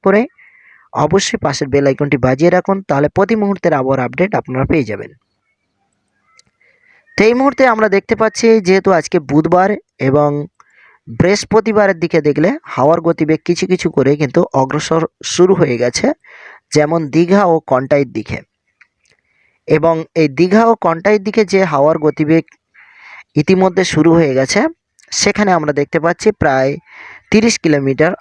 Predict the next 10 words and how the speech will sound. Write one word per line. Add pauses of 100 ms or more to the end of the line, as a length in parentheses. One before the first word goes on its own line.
(100)
হাওয়ার
গতিবেগ (100)
আজকে
সারাদিন
থাকতে
পারে। (600)
এবং (200)
কলকাতার
মধ্যে (140)
আমরা